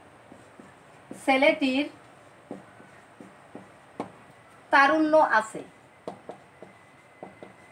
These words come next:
তারুণ্য আছে। এই বাক্যটি যদি বলি তরুণ ছেলেটির তারুণ্য আছে, এখানে দেখো এই তারুণ্য, এই তারুণ্য গুণটি থাকার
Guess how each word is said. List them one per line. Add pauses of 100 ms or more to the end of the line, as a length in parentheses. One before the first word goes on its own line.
তারুণ্য (960)
আছে। (1900)
এই
বাক্যটি (100)
যদি (100)
বলি (180)
তরুণ (120)
ছেলেটির
তারুণ্য (260)
আছে, (880)
এখানে (100)
দেখো (120)
এই (160)
তারুণ্য, (640)
এই (100)
তারুণ্য (180)
গুণটি (100)
থাকার